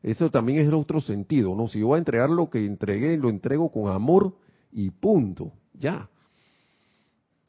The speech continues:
Yo no, ya, ya, es, el agre-, es más, estoy agradecido por haber podido haber hecho algo.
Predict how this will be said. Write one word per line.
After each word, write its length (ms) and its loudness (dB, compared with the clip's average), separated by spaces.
Yo 140 0
no, 340 -2
ya, 260 -4
ya, 140 4
es, 440 2
el 240 2
agre-, 360 4
es 140 0
más, 360 0
estoy 300 2
agradecido 1000 4
por 220 6
haber 400 4
podido 500 2
haber 280 2
hecho 380 2
algo. 440 4